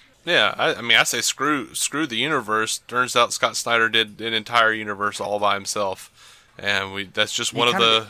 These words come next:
Speaker 1: the, you know,
Speaker 2: Here's the
Speaker 1: one of the
Speaker 2: fun part.
Speaker 1: worlds
Speaker 2: I'm,
Speaker 1: in the
Speaker 2: I'm
Speaker 1: multiverse.
Speaker 2: not, like, Snyder, uh, Scott Snyder has gotten so good at adding spokes to the wheel that I, I think if you just
Speaker 1: Mm-hmm.
Speaker 2: asked him right now to come in and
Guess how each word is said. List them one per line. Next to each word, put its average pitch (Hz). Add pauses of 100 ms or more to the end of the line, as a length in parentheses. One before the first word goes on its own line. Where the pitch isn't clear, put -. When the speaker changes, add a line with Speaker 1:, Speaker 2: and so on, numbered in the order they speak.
Speaker 1:
the, -
you 123
know, 113
Speaker 2:
Here's 170
the 147
Speaker 1:
one 131
of 151
the 143
Speaker 2:
fun 123
part. 143
Speaker 1:
worlds 143
Speaker 2:
I'm, 135
Speaker 1:
in 139
the -
Speaker 2:
I'm 117 (280)
Speaker 1:
multiverse. -
Speaker 2:
not, - (400)
like, 120 (160)
Snyder, 139
uh, 98 (200)
Scott 127
Snyder 90
has 113
gotten 107
so 117
good 117
at 98
adding 101
spokes -
to 107
the 98
wheel 104 (200)
that 98 (100)
I, 101
I 101
think 127
if 117
you 113
just 117
Speaker 1:
Mm-hmm. -
Speaker 2:
asked 104
him 104
right 101
now 98
to 98
come 98
in 95
and 90